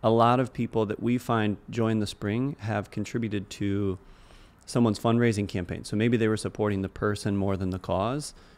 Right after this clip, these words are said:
but they just didn't know a lot about the cause. And we follow up with more information and invite them to join the Spring. It's, it blows my mind how many people are willing to give monthly.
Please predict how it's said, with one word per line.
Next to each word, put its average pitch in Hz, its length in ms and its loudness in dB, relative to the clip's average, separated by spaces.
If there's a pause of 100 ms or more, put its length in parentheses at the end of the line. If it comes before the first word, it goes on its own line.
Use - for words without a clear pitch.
(120)
but 107 100 -6
they 113 100 0
just 107 160 -2
didn't 104 240 -4
know 101 200 2
a - 20 2
lot 98 220 -2
about 87 240 -4
the - 60 -10
cause. 92 360 -6
And 92 80 -6
we 95 80 -2
follow 92 360 -2
up 98 200 -4 (460)
with 110 140 -2
more 131 180 6
information 110 500 2
and 98 140 0
invite 95 320 -2
them 95 140 -2
to 92 60 -2
join 95 240 -2
the 95 60 -4
Spring. 107 460 -4
It's, - 240 -10 (160)
it - 380 -2
blows 120 340 0
my 110 100 0
mind 95 460 -2 (460)
how 120 120 2
many 127 160 4
people 113 240 -2
are 104 80 4
willing 110 420 2
to - 120 -8
give 95 560 -8
monthly. 101 520 -2